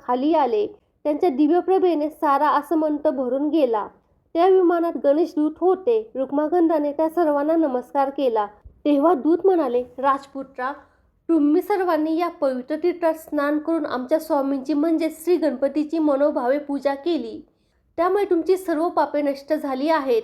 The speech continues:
तुमची श्रद्धा भक्ती पाहून आमचे स्वामी तुमच्यावर इतके प्रसन्न झाले आहेत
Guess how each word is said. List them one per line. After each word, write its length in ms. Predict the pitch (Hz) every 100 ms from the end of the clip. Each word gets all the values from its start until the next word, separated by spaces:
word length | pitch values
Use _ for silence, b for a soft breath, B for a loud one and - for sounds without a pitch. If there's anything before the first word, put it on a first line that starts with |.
| - b b b -
तुमची 280 | 294 285 359
श्रद्धा 420 | 349 302 311 339
भक्ती 340 | 339 330 339
पाहून 340 | 339 339 320 302
आमचे 360 | 240 247 320
स्वामी 340 | 330 349 330 330
तुमच्यावर 480 | 320 262 294 302
इतके 300 | 277 262 -
प्रसन्न 460 | 339 349 320 330 330
झाले 300 | 302 294 277
आहेत 260 | 311 311